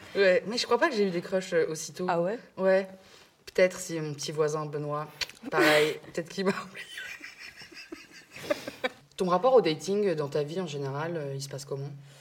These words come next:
Speaker 2: Alors, j'ai jamais vraiment fait de date,
Speaker 1: Ok.
Speaker 2: tu vois. Enfin, euh, moi, je préfère les rencontres naturelles, tu
Speaker 1: Ok.
Speaker 2: vois. Genre en groupe, au lycée, euh, inattendu.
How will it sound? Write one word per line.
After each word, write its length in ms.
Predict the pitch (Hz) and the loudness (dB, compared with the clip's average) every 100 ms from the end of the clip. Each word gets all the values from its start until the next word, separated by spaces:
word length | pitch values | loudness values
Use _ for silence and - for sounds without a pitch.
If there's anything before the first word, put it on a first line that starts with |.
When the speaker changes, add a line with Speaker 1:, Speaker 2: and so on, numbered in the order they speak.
| - _ | -20 _
Speaker 2:
Alors, 320 | 180 165 165 170 | -4 -4 -2 -4
j'ai 140 | 160 | -4
jamais 220 | 180 254 | -4 -2
vraiment 240 | 214 190 190 | -2 -4 -4
fait 160 | 196 | -4
de 120 | 170 | -4
date, 440 | 160 156 196 - - _ _ | -2 -2 -4 -6 -18 _ _
Speaker 1:
Ok. 60 | 156 | -8
Speaker 2:
tu 160 | 151 165 | -4 -2
vois. 220 | 165 175 - | -2 -6 -10
Enfin, 200 | 185 175 | -4 0
euh, 360 | 170 160 151 151 - - | 0 0 -2 -4 -10 -10
moi, 80 | 208 | -8
je 80 | - | -6
préfère 260 | 180 160 | -6 -4
les 60 | 156 | -4
rencontres 360 | 151 165 165 165 | -4 -6 -6 -6
naturelles, 440 | 165 165 156 135 - - _ | -6 -4 -4 -6 -10 -20 _
tu 80 | 160 | -6
Speaker 1:
Ok. 60 | 156 | -4
Speaker 2:
vois. 100 | 156 - - - | -4 -6 -20 -8
Genre 160 | 160 147 | -6 -4
en 60 | |
groupe, 560 | 156 170 185 214 208 - | -4 -2 2 2 2 -2
au 60 | 170 | -4
lycée, 580 | 165 180 190 190 190 196 - - - _ 160 | -4 -2 2 4 4 2 -6 -20 -20 _ 0
euh, 420 | 156 151 147 - - - - _ _ _ _ _ | 2 2 0 -4 -10 -18 -20 _ _ _ _ _
inattendu. 540 | 208 190 185 180 160 | 4 4 6 2 0